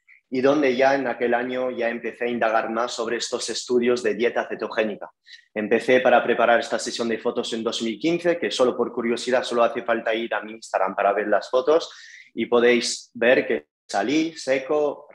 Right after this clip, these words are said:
eh, ra-, rapa-, rapado, muy, muy rocoso, digamos, como lo, lo, lo, lo podéis ver en las fotos. En la época mi objetivo no era de competir a modo profesional,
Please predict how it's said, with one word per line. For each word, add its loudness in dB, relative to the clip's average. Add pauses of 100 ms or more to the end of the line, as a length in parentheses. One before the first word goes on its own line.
(140)
eh, -14 (200)
ra-, -10
rapa-, -6 (120)
rapado, -2 (260)
muy, 4
muy 4
rocoso, 4
digamos, 2
como -6
lo, -2
lo, -6 (200)
lo, 0
lo -6
podéis -4
ver 2
en -2
las 0
fotos. -2 (240)
En 0
la 8
época -2 (200)
mi -6
objetivo -6
no -2
era 4
de 0
competir -6 (140)
a -4 (240)
modo 4
profesional, -2